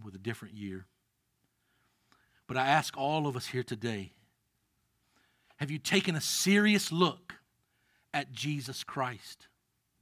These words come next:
Have you? He stands, he lives forevermore in mercy. In mercy, he's able to make you a part of his family. And he's no respecter of persons.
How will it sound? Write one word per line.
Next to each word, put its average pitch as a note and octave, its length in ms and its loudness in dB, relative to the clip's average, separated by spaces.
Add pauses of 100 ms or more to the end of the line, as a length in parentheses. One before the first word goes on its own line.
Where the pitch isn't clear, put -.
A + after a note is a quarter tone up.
(800)
Have F#3+ 220 -4
you? G2+ 160 -12 (2000)
He D3 100 -8
stands, E3 600 0
he C3 80 -6
lives D#3 340 4
forevermore E3 760 0 (880)
in B2+ 180 -6
mercy. C#3+ 540 0 (600)
In C3 180 -6
mercy, F3+ 380 4
he's C#3+ 200 0
able E3 200 2
to C#3+ 80 -2
make E3+ 460 0 (440)
you E3 140 4
a D3+ 60 2
part F#3 320 6
of D#3 60 0
his D#3 160 0
family. F3+ 640 6 (1500)
And E3 100 0
he's C#3+ 140 0
no F#3+ 140 6
respecter F#3 500 4
of F3+ 140 0
persons. - 800 0